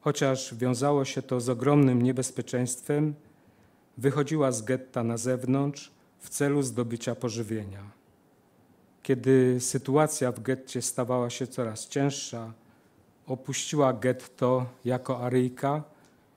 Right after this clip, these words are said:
i przeszła na stronę aryjską, skąd przysyłała dalej paczki żywnościowe nie tylko dla rodziny Melów, ale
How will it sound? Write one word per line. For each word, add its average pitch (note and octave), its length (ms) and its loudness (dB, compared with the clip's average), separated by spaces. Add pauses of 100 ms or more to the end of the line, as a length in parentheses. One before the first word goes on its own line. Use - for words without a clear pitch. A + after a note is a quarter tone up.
(180)
i D3+ 80 -4
przeszła C3 680 0 (200)
na A#2 340 -2 (140)
stronę A2+ 680 -2 (460)
aryjską, G#2 640 -8 (1000)
skąd D#3 420 0
przysyłała C#3+ 680 2
dalej A#2 460 -4 (460)
paczki C#3 360 -4
żywnościowe B2+ 960 0 (1500)
nie B2+ 180 4
tylko C#3 420 2
dla A#2 240 0
rodziny A2+ 380 0
Melów, C#3 560 4 (420)
ale C#3+ 420 2